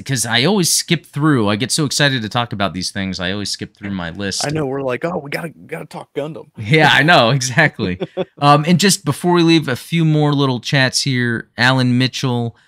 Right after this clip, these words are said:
Speaker 1: also Iron Blooded Orphans is perfect for Gundam R P G. Start with a basic Gundam frame, and through battles, you collect weapons, armor, and upgrades for it. Okay. And then Lucas Garrett, love the Delta
Speaker 2: Yeah.
Speaker 1: Plus, Delta Gundam, and Hakushiki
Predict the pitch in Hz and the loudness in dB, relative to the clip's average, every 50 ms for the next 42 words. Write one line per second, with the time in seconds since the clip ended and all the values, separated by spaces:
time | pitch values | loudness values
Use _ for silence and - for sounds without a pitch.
0 | _ _ _ _ _ _ - 123 131 - - 143 123 123 127 123 117 127 120 113 | _ _ _ _ _ _ -2 0 0 2 2 2 2 2 2 2 2 0 0 2
1 | 117 120 113 - 131 110 - 95 - - - 117 - 127 - - 110 101 98 104 | 2 0 0 -2 -4 -4 -4 -6 -6 -6 -6 -6 -6 -8 -8 -8 -6 -6 -4 -2
2 | 113 113 110 110 110 107 104 104 - 107 98 92 98 117 143 147 - - 127 110 | -2 0 0 2 2 0 0 0 -2 -4 -4 -4 -2 -4 -4 -4 -4 -4 -4 -4
3 | 104 98 85 107 104 - - 98 107 101 101 98 - - 110 104 101 95 - - | -4 -4 -4 -4 -4 -4 -4 -2 -2 -2 -2 -4 -4 -4 -4 -2 -2 -4 -4 -4
4 | 95 92 92 92 90 - - 98 90 101 95 95 92 95 92 - - - _ 104 | -4 -2 -2 -4 -4 -6 -10 -8 -4 -2 -2 -2 -2 -2 -6 -8 -10 -12 _ -10
5 | 95 - - 90 - - 90 87 - 92 87 85 82 82 87 90 - - 85 80 | -10 -6 -6 -6 -6 -6 -6 -6 -4 -4 -4 -4 -4 -4 -6 -6 -8 -8 -8 -8
6 | 78 - - 90 80 82 123 185 - _ _ _ _ _ _ - 143 - - 110 | -8 -10 -10 -10 -8 -6 -6 -8 -8 _ _ _ _ _ _ -10 -10 -8 -6 -6
7 | 95 95 127 131 _ _ _ _ _ _ _ _ - 113 113 120 127 139 135 - | -6 -6 -6 -8 _ _ _ _ _ _ _ _ -4 -2 0 2 2 2 2 2
8 | 131 - - - - 143 143 120 131 143 143 127 127 131 107 139 135 131 107 110 | 0 0 2 2 4 4 4 4 2 2 2 2 0 0 0 0 0 0 -2 -6
9 | 85 - - 160 151 151 - - - - 143 147 - 143 135 123 143 139 139 131 | -8 -4 -2 0 0 0 0 -2 -2 -2 -2 0 0 -2 -2 0 0 0 0 0
10 | 123 117 120 123 117 - 120 - - - 120 110 - 117 113 113 | 0 0 0 -2 -2 -4 -8 -8 -8 -8 -8 -8 -6 -6 -6 -6